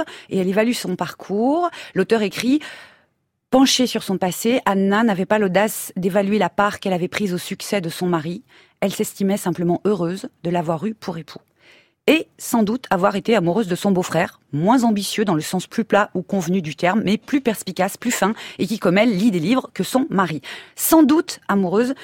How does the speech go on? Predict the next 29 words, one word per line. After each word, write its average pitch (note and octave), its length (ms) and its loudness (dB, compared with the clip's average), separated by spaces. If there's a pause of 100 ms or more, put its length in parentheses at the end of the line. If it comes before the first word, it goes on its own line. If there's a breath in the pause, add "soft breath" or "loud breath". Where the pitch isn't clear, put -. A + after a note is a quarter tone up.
(120)
parce A3 140 0
que A#3+ 120 -2
ces - 180 -2
choses-là A#3+ 440 2
ne A3+ 100 2
sont F#3+ 300 -2
ni A#3+ 240 6
dites B3+ 260 0
par F#3+ 140 -2
l'écrivaine, G3+ 540 0
ni G#3+ 400 4
même G3 260 2
seulement F3+ 340 0 (140)
pensées C#4 480 2
de E3+ 100 -2
la F3 80 0
sorte G3+ 320 -2
par F3 300 -2
Anna. F3 340 2 (400 loud breath)
Anna, G3+ 420 2
elle, F#3 260 -2 (180 loud breath)
s'est - 160 -4
juste F#3 360 -2
appliquée G#3 520 -2
à F3+ 120 2
être F#3 220 -4
la D#3+ 100 0
femme G3+ 360 0
modèle F3 420 0